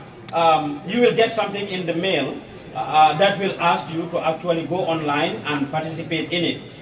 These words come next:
There will be a lot of, um,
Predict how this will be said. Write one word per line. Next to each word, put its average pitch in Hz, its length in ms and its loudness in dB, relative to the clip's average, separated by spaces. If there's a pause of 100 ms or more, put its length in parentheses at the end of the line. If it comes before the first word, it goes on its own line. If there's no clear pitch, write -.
(180)
There 160 220 6
will 165 180 0
be 160 160 0
a 147 80 0
lot 180 200 6
of, 175 160 4 (480)
um, 156 480 0